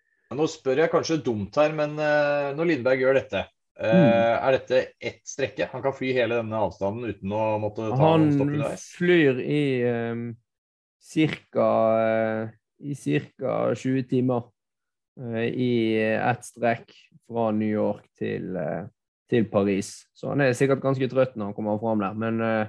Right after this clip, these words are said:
Speaker 1: Han må ha vært det.
Speaker 2: eh, det er folk som har prøvd før han, men det er folk som har, eh, dødd. Eh, han lykkes i hvert fall. Eh, og det som skjer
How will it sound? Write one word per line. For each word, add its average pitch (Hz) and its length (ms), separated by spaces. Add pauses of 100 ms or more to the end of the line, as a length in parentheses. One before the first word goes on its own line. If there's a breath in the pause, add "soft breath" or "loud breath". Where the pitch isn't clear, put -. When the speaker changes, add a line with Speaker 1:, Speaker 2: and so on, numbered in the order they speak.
Speaker 1:
Han 120 240
må 101 240
ha 180 100
vært - 80
det. - 200 (360)
Speaker 2:
eh, 120 300
det 127 200
er 165 120
folk 160 220
som 143 100
har 127 80
prøvd 127 280
før 135 220
han, 113 300
men 123 120
det 127 80
er 127 80
folk 123 200
som 113 180
har, 110 300
eh, 110 200
dødd. 110 320 (340)
Eh, 113 420 (1200)
han 135 300
lykkes 123 720 (100)
i 113 60
hvert 98 240
fall. 98 180 (340)
Eh, 117 300 (300)
og 139 100
det 170 120
som 139 140
skjer 151 320